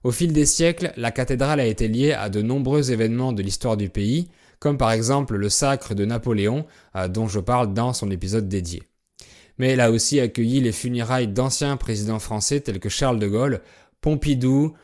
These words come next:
ou François Mitterrand en mille neuf cent quatre-vingt-seize. En mars mille six cent six, la grande croix au-dessus de la flèche tombe à cause du vent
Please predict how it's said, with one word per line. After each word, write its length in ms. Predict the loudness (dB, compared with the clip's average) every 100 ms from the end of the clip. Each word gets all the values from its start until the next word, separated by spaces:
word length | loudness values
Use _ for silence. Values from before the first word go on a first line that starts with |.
| _ -4
ou 100 | -4
François 440 | -2 -2 2 2
Mitterrand 600 | 2 -2 -2 0 -2 -4 -6
en 40 |
mille 120 | -8
neuf 120 | -4
cent 140 | -4 -6
quatre-vingt-seize. 840 | -6 -8 -6 -2 -2 -2 -6 -12 _ _ _ _ _ _ _ _ _ -6
En 120 | -2
mars 420 | 0 0 0 -2 -2
mille 220 | -2 0
six 140 | 0
cent 220 | 0 -2 -2
six, 500 | -2 -2 -2 -2 -2
la 200 | -4 -4
grande 340 | -2 -2 -2
croix 460 | -4 0 4 4 2
au-dessus 340 | -2 -4 -4
de 60 | -4
la 100 | -4
flèche 360 | -4 -6 -6 -2
tombe 380 | 0 0 -4 -6
à 100 | -8
cause 220 | -4 -4 -2
du 100 | -2
vent 240 | -2